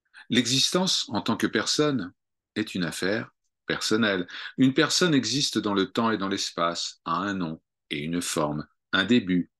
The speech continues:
et une fin. L'universel inclut toutes les personnes et l'absolu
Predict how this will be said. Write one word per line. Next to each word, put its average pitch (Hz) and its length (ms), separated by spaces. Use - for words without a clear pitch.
et 71 160
une 76 180
fin. - 380
L'universel 82 840
inclut 117 720
toutes 131 220
les 110 100
personnes 85 640
et 76 340
l'absolu 85 720